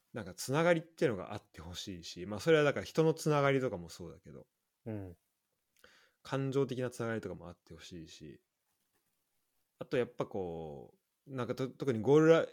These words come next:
Speaker 1: ゴール裏とか行くと分かるけど、なんか普段はすごい静かな人がこうゴール裏行くと、すごい人が変わったようにっ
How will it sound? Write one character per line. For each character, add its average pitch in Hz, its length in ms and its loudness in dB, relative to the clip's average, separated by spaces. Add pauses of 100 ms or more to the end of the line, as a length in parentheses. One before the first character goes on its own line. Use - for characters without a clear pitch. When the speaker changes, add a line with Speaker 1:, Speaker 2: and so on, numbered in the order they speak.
Speaker 1:
ゴ 135 160 4
ー - 40 6
ル 147 100 6
裏 143 160 4
と 139 80 -6
か 117 60 0
行 98 100 -6
く - 40 -20
と 98 100 -8
分 87 60 -8
か 92 120 -8
る 82 80 -10
け - 120 -20
ど、 73 200 -16 (240)
な 120 80 -4
ん - 20 -6
か 98 60 -10
普 170 120 4
段 131 160 4
は 98 80 -2
す - 160 -4
ご 117 100 0
い 104 40 -6
静 117 240 -2
か 98 100 -4
な 90 80 -8
人 - 180 -18
が 85 100 -18
こ - 140 -16
う 87 40 -12
ゴ 104 180 -4
ー 104 40 -4
ル 104 80 -6
裏 104 140 -6
行 95 100 -10
く - 60 -20
と、 87 340 -14 (500)
す - 140 -8
ご 104 100 -4
い 85 60 -10
人 - 160 -6
が 110 160 0
変 107 100 -4
わ 101 80 -2
っ - 120 -20
た 107 60 -6
よ 90 180 -8
う 85 40 -16
に 80 100 -20
っ - 20 -20